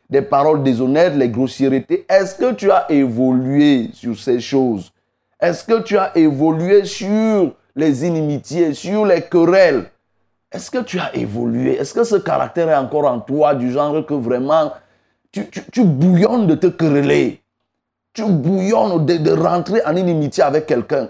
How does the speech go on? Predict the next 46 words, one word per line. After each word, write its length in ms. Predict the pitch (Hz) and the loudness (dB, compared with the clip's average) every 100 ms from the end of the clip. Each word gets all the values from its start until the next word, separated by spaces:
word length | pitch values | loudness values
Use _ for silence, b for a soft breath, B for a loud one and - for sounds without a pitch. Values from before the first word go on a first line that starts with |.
| - | -2
Est-ce 300 | - - - | -2 -2 -4
que 180 | 247 262 | -2 0
c'est 240 | 247 - | -2 -2
parti ? 480 | 143 117 - 160 113 _ _ _ - | 0 -2 -4 -6 -6 _ _ _ -16
Et 60 | - | -10
si 120 | - | -6
ce 120 | - | -2
n'est 160 | 180 196 | 0 0
pas 120 | 202 | 0
parti, 300 | - - 185 | 0 -2 -2
il 20 | |
faut 140 | 185 165 | -2 -2
faire 100 | - | 0
très 240 | 147 123 | -2 -2
attention. 640 | 101 117 113 - - - - _ _ _ _ _ _ | -2 -4 -6 -4 -4 -4 -14 _ _ _ _ _ _
Il 40 | 226 | -4
faut 60 | 214 | -2
faire 140 | 202 | -2
très 320 | - 202 202 | 0 0 2
attention 580 | 151 127 143 139 202 208 | 2 2 0 0 -2 -2
parce 380 | 202 165 - - | 0 -2 -2 -6
que, 340 | - 466 508 - - | 0 2 2 0 0
un, 360 | 262 214 139 - | 4 4 0 -2
on 140 | 185 202 | 0 2
est 20 | |
en 140 | 180 156 | 2 2
train 140 | 180 | 0
de 120 | 165 | 2
dire, 240 | 147 175 202 | 2 0 2
l'apôtre 380 | 147 175 180 196 | 2 2 0 2
Paul 280 | 175 170 | 2 0
dit 140 | 156 165 | -2 -2
que 140 | 160 | 0
je 100 | 131 | 2
vous 360 | 135 139 175 151 | 0 0 0 0
redis 580 | 131 127 113 151 202 - | 2 0 -2 -2 -2 -2
que 320 | 143 151 - _ _ _ _ _ _ | -4 -4 -6 _ _ _ _ _ _
vous 220 | 254 254 | -2 0
ne 60 | 220 | 0
pourrez 500 | 147 160 165 190 214 | 0 0 4 4 2
pas 240 | 180 175 143 | -2 -2 -2
hériter 420 | 127 123 123 143 | 0 0 0 -2
le 80 | 123 | 0
royaume 380 | 107 110 135 | -2 -2 0
de 100 | 120 | -2
Dieu 340 | 107 95 113 | -4 -4 -4